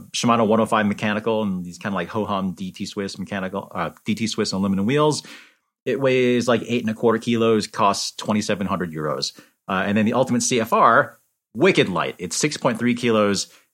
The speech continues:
costs ten and a half thousand euros, comes with Dura Ace D I two, D T Swiss, Manchas Sorel, uh, a bunch of other super, like, super light, go fast goodies. Um,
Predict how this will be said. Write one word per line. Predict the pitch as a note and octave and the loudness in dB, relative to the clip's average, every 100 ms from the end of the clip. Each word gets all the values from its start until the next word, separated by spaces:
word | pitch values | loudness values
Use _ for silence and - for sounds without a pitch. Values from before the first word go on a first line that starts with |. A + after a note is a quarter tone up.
| _ - | _ 0
costs | B2 A#2+ - | 4 4 2
ten | C#3 C#3 | 0 2
and | C#3 | 2
a | |
half | A2+ A2+ - | 2 2 4
thousand | G2+ G#2 G#2 | 2 2 2
euros, | G#2+ G2 F2+ F#2 | 2 2 2 -2
comes | - B2 | -2 0
with | G2+ | 0
Dura | E2+ A2 | 2 2
Ace | G2+ G#2 | 2 0
D | G#2 | -2
I | F2 | -2
two, | - D3 C3 B2+ A#2+ A#2 A2 | -4 -4 -2 0 0 0 -2
D | - A#2+ | 0 0
T | A#2+ | 0
Swiss, | A2 A#2 G#2+ | -2 0 0
Manchas | G#2+ G#2 G2 G#2+ - | 2 0 0 -2 -2
Sorel, | F#2+ F#2+ G2 G2 - - | -2 0 0 -2 -4 -6
uh, | F#2+ E2+ E2 | -4 -4 -4
a | - | -2
bunch | A2 | 0
of | G2+ | 0
other | F#2 F#2 - | 0 -2 -6
super, | - A2 G2 F2+ - _ G#2+ - | -4 -4 -2 -6 -8 _ -14 -10
like, | F2+ | -10
super | - - G2+ | -8 -8 -6
light, | F#2 F2 F2+ | -4 -4 -4
go | F#2 | -4
fast | F#2+ F2+ - | -2 -4 -4
goodies. | F#2+ A#2 A#2+ - - - - - | 0 0 -2 -8 -16 -18 -18 -4
Um, | A2+ G#2 G2 F#2+ | 0 2 2 0